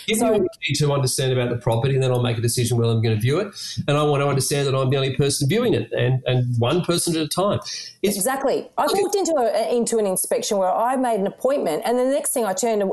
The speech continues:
Speaker 2: and walk into a room and there's people there. And I went, "I've gotta leave this house
Speaker 1: Mm.
Speaker 2: because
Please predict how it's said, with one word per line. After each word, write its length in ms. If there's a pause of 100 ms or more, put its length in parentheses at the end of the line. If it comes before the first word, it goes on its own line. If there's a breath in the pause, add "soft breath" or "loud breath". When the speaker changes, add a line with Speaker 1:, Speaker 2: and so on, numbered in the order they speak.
Speaker 2:
and 160 (100)
walk 160
into 180
a 80
room 200
and 80
there's 140
people 380
there. 180
And 100
I 0
went, 180
"I've 180
gotta 200
leave 160
this 160
house 520 (240 loud breath)
Speaker 1:
Mm. 140
Speaker 2:
because 240